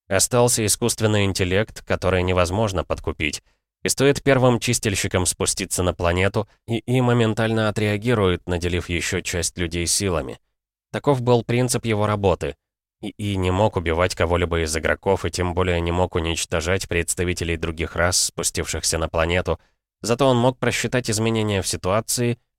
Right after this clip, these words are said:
и уравнять шансы, что, скорее всего, и произойдет. Сосмер полностью согласился с рассуждениями своего господина, но все же одна вещь его беспокоила.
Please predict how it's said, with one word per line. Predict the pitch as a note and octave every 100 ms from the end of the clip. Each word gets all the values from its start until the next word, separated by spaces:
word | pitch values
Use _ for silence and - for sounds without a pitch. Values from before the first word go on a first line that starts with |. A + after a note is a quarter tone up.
| -
и |
уравнять | A#2 A2+ G#2 A2 G#2+
шансы, | A2 F2+ D#2+ D#2+ - _ _ _
что, | - A#2
скорее | - A2+ A2+
всего, | A2+ G#2+ G2
и | F#2+
произойдет. | F2+ F#2 F2+ F2+ F#2 F2 D#2 - _ _ _ _ _ _ _
Сосмер | - E2+ - F2+ E2+
полностью | - F2 E2+ D#2+ - E2+
согласился | - E2+ E2+ - F#2+ G2 -
с | -
рассуждениями | D2+ - D#2+ D#2 E2 E2 E2 E2+
своего | E2 E2 D#2 D#2
господина, | D2+ - D#2 D2+ D#2 D2+ - _ _ _ -
но | G2
все | C3+
же | B2
одна | A2+ G2+ G#2+
вещь | F#2+ G#2 G#2
его | F#2+
беспокоила. | F2+ F2 - - G2 E2+ D2+ C#2+